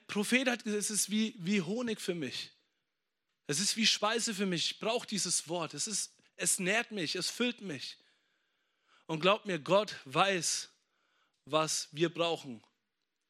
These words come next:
weil er kennt unsere Phasen, in denen wir stecken. Und er ist derjenige, und das ist mein, meine feste Überzeugung, der uns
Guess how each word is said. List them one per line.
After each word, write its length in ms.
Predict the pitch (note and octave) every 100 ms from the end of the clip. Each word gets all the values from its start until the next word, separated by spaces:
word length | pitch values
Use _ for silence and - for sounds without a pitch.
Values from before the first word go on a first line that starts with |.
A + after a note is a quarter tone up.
| _ _ _
weil 160 | C#3 D3
er 100 | D3
kennt 600 | - F#3 F3 - - - _ _
unsere 320 | - C3+ - B2+
Phasen, 500 | - D3+ D3 - C3+
in 180 | C3
denen 240 | B2+ C3 B2+
wir 100 | A#2+
stecken. 420 | - - - - - _ _ _ _ _ _ _ _ _ _ _ - - -
Und 140 | C3+
er 200 | E3 G3+
ist 200 | G3+ -
derjenige, 460 | G3 G3+ F3+ E3 D#3
und 60 |
das 100 | D#3+
ist 40 | D#3
mein, 200 | E3 D#3+ - -
meine 220 | E3 E3+
feste 420 | - A3+ - A3
Überzeugung, 600 | F3 E3 - G3 E3+ D3
der 160 | C#3+ D#3+
uns 180 | D#3+